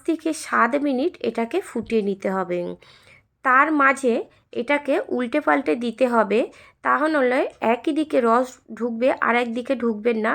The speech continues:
তাই এইভাবে উল্টে পাল্টে দি-, দিতে হবে। গ্যাসের ফ্লেমটাকে আমি অফ করে দিয়েছি। দেওয়ার পরে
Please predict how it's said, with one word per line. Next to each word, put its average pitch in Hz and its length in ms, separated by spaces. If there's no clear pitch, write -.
তাই 226 360
এইভাবে 294 580
উল্টে 262 300
পাল্টে 247 380
দি-, 208 200
দিতে 220 220
হবে। 180 260
গ্যাসের 233 360
ফ্লেমটাকে 311 440
আমি 285 140
অফ 220 300
করে 254 160
দিয়েছি। 285 400
দেওয়ার 240 280
পরে 233 220